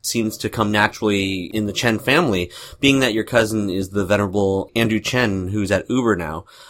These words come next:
I don't know if many people know that, but, uh, <laughs> now the, now the cat is out of the bag. Um,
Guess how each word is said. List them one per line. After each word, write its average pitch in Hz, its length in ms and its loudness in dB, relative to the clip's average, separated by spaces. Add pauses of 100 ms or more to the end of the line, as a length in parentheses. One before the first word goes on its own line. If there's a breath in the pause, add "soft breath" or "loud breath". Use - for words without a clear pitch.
I 110 180 0
don't 123 140 2
know 113 160 4
if 107 100 -4
many 117 380 -2
people 120 280 0
know 117 220 4
that, 107 320 -2 (340 soft breath)
but, 139 300 4
uh, 117 340 6
<laughs> - 0 -
now 123 160 4
the, 117 280 0
now 120 160 0
the 120 60 -4
cat 120 180 0
is 110 100 -4
out 110 120 2
of 104 40 -2
the 101 80 -6
bag. 107 400 -2 (420 soft breath)
Um, 131 300 -4